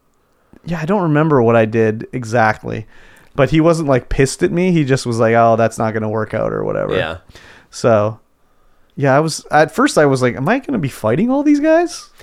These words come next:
Speaker 2: Yeah, I think the way is, is that you're supposed to just attack and kill them all.
Speaker 1: Just not
Speaker 2: Ju-,
Speaker 1: even
Speaker 2: I th-,
Speaker 1: talk
Speaker 2: I
Speaker 1: to
Speaker 2: think
Speaker 1: him?
Speaker 2: that's the different way to do it. It's like, you go through the lines and then you attack. 'Cause
Speaker 1: Yeah.
Speaker 2: I didn't do that. I was like, "Well, I'm a doctor, not an actor."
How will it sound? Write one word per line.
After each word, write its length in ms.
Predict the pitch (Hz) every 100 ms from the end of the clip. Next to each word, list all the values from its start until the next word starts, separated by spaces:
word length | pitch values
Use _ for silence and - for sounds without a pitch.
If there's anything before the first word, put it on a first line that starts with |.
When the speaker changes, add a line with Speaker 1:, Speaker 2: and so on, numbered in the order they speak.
| _
Speaker 2:
Yeah, 140 | 120 131
I 60 |
think 240 | 135 180 -
the 100 | 135
way 220 | 131 131
is, 280 | 135 143 120
is 100 | 117
that 160 | 113 107
you're 120 | 110
supposed 340 | - 117 113 -
to 80 |
just 160 | 101 98
attack 360 | 101 95 95 101
and 100 | 90
kill 140 | 104
them 100 | 95
all. 240 | 78 78 _ - _ _ _ _ _ _ _ _ _ _
Speaker 1:
Just 460 | - 123 - - -
not 140 | 123
Speaker 2:
Ju-, 80 | 127
Speaker 1:
even 80 | 123
Speaker 2:
I 60 | 127
th-, 20 |
Speaker 1:
talk 100 | 123
Speaker 2:
I 100 | 135
Speaker 1:
to 40 | 135
Speaker 2:
think 100 | 160
Speaker 1:
him? 40 |
Speaker 2:
that's 220 | 139 160
the 100 | 151
different 300 | 147 139 143
way 100 | 123 120
to 80 |
do 120 | 107 113
it. 80 |
It's 80 | 98
like, 160 | 104 87
you 120 | 110 117
go 160 | 123
through 140 | 120 127
the 60 |
lines 400 | 110 101 104 101
and 100 | 92
then 140 | 92 87
you 100 | 78
attack. 400 | 80 69 - _ _ _ _ _ - - - -
'Cause 80 | -
Speaker 1:
Yeah. 120 | 165
Speaker 2:
I 100 | 151
didn't 260 | 165 202 139
do 180 | 139 135
that. 240 | 117 101 95
I 120 | 120
was 180 | 131 127
like, 240 | 120 - 117
"Well, 280 | 120 113
I'm 120 | 110 120
a 60 |
doctor, 380 | 90 98 95 82
not 160 | 85 82
an 60 |
actor." 440 | 87 90 - 78